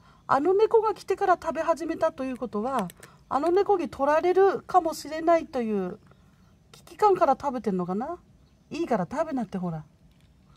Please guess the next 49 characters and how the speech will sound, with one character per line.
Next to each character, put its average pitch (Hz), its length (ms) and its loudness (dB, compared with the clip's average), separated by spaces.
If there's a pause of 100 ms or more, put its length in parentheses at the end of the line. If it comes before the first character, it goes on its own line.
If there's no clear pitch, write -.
(420)
<laughs> - 920 -2
よ 233 220 2
う 165 60 2
や 175 140 0
く 202 100 -4
だ。 262 200 -2 (1120)
食 226 100 -8
べ 226 60 -2
始 220 240 -4
ま 226 100 -2
り 226 100 -4
ま 247 140 -4
し - 80 -14
た。 - 180 -2 (1120)
初 392 220 2
め 427 120 0
て 359 100 -6
で 269 140 -4
す - 100 -14
ね、 349 80 2
私 311 220 -4
の 269 160 -2
目 262 100 -2
の 262 120 -2
前 233 160 -2
で 202 120 -10
食 247 140 -2
べ 220 80 -4
始 202 180 -6
め 170 80 -8
る。 170 80 -14 (460)
他 277 260 -2
の 320 140 0
猫 349 240 0
に 302 140 -4
取 269 180 -2
ら 277 80 4
れ 294 140 -6
る 330 100 -4
と 269 140 -2
思 226 220 0
え 285 40 -2
ば 262 100 2
食 202 220 -4
べ 202 100 -2
る 220 200 -4
ん 285 60 4
だ 202 120 -2
な。 196 220 -4